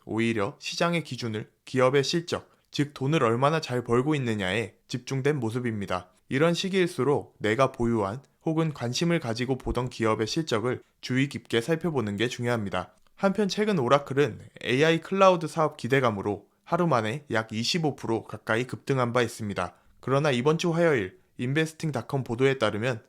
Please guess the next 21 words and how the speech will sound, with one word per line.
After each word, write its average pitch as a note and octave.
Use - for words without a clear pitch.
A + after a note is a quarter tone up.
오라클의 C#3+
내부 A#2
문서 D3+
일부가 A#2
공개되며 A2+
에이아이 D#3
클라우드 F#3+
서버 E3
임대 B2
사업의 A2+
매출은 D3
약 A#2+
구억 C#3
달러, G2
총 G3
이익은 C#3
약 A#2
일점이오억 D#3
달러로 A2+
총 G#3+
마진율이 B2